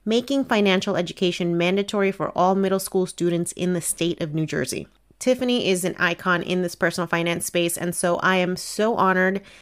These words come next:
that she said yes to coming on the podcast and talking to us about her journey, how the recession impacted her, and how she built her way back up from essentially losing it all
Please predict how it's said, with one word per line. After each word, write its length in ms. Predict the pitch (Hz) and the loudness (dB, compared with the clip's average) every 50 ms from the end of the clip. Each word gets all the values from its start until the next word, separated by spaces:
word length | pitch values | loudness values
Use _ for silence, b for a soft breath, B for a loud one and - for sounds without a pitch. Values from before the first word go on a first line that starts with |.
| B B | B B
that 140 | 220 226 | -4 -4
she 140 | - - 277 | -2 -4 -4
said 260 | 262 - - 294 285 | -2 -2 -2 -4 -4
yes 400 | 277 208 226 269 311 320 247 - - | -2 0 0 0 2 0 -2 -2 -2
to 100 | - - | -4 -2
coming 320 | - - 214 214 226 226 | 0 0 0 2 2 0
on 80 | 233 233 | 0 -2
the 80 | 220 | -2
podcast 600 | 214 - 214 202 214 214 208 - 196 165 165 - | -2 2 4 4 4 2 2 0 0 0 0 0
and 140 | 175 175 175 | -4 -4 -2
talking 320 | - 185 - - 196 185 185 | 2 2 2 2 0 -2 -2
to 180 | - - - | -2 -2 -2
us 160 | 180 175 - | -2 -2 -2
about 260 | - - 170 170 170 - | -2 -2 0 0 0 0
her 180 | - 175 160 | -2 -2 -2
journey, 580 | 156 - - 226 226 233 220 220 220 214 214 208 B B B B B B | -2 -4 -2 0 0 0 0 0 0 0 -2 -2 B B B B B B
how 180 | - - 202 208 | 2 4 6 6
the 140 | 196 196 170 | 6 4 2
recession 560 | 160 170 - - 190 185 185 - - 190 185 | 2 0 0 2 2 2 2 0 -2 -2 -2
impacted 640 | - 185 185 185 185 190 175 180 - - 175 170 | 0 -2 -2 0 0 0 0 0 0 -2 -2 -2
her, 480 | 180 165 185 185 185 185 185 185 - - | 0 2 2 4 4 6 4 4 2 0
and 280 | - 180 185 185 185 175 | 0 0 0 0 0 2
how 140 | 180 185 196 | 2 2 2
she 240 | 196 - - 214 | 0 -2 -2 -2
built 360 | 208 165 - 185 185 190 180 - | -2 0 2 2 2 2 0 -2
her 180 | - 190 180 | -2 0 0
way 280 | 175 165 175 175 175 175 | 2 2 2 2 2 2
back 360 | 165 - 165 156 165 - - | 0 -2 -2 -2 -4 -4 -4
up 300 | - - 175 165 - - - B B B B | 0 2 2 2 0 -4 -16 B B B B
from 840 | B - - 196 202 202 202 208 208 202 202 202 - - - 185 - - | B 0 4 4 6 6 4 4 2 0 0 -2 -4 -8 -12 -14 -10 -8
essentially 480 | 190 - - 220 240 240 - 269 262 | -4 -2 0 0 0 0 0 0 2
losing 380 | 226 208 202 220 214 214 220 214 | 4 4 4 4 4 2 2 0
it 100 | 190 - | 0 2
all 400 | - 170 170 160 117 110 - | 2 2 2 2 2 0 -4